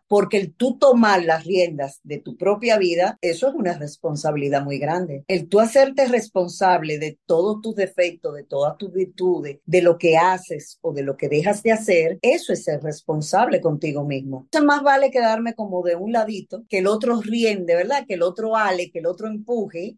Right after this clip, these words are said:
y no yo hacerlo. Es un poco difícil. Lo más recomendable es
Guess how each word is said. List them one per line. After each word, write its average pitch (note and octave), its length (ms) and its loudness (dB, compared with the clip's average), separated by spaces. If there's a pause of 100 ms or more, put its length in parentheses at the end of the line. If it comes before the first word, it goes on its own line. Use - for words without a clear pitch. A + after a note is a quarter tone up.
y A3 160 -2
no G3 160 0
yo F#3 260 4
hacerlo. C3+ 520 -4 (100)
Es B3 180 4
un C4+ 140 -6
poco A#3+ 280 -2
difícil. D#3 600 -10
Lo A3 280 4
más C#4+ 540 4
recomendable B3+ 800 0
es C4+ 60 -8